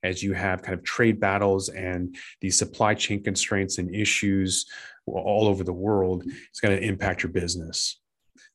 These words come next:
My ideal scenario is to incorporate in Canada. You can have your headquarters in Puerto Rico, and then you can operate from anywhere. And for an exit strategy, file an I P O in Canada and, and exit.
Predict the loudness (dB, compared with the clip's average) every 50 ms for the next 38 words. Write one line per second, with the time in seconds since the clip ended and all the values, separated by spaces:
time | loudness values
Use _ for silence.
0 | _ 2 4 6 6 6 6 6 8 8 8 8 6 2 2 2 4 4 4 4
1 | 6 6 6 6 4 2 0 -2 -2 -4 -4 -2 -2 -2 0 2 2 2 2 2
2 | 0 -2 -4 -4 -2 -2 0 0 2 2 2 2 0 -2 -4 -10 _ _ -4 -2
3 | 0 2 2 2 2 2 2 2 4 2 0 0 -2 -2 0 2 4 4 4 2
4 | 0 -2 -4 -6 -4 -2 0 2 2 4 2 2 0 0 -4 -6 -6 -10 -12 -16
5 | _ _ _ _ _ _ -2 2 2 4 4 4 4 2 2 4 4 4 4 4
6 | 6 6 6 6 4 2 0 2 2 2 0 0 2 4 6 6 6 6 4 4
7 | 4 2 2 0 -2 -6 -10 -12 _ _ _ _ _ -8 0 2 4 4 4 4
8 | 4 4 2 2 2 2 4 4 2 2 2 2 0 0 -2 -8 _ _ _ 0
9 | 2 2 4 6 6 6 6 6 4 2 0 2 4 4 4 2 0 -2 -2 -2
10 | 0 0 0 -2 -2 -2 -4 -4 -6 -6 -4 -2 -2 -2 -2 -2 -4 -6 -8 -12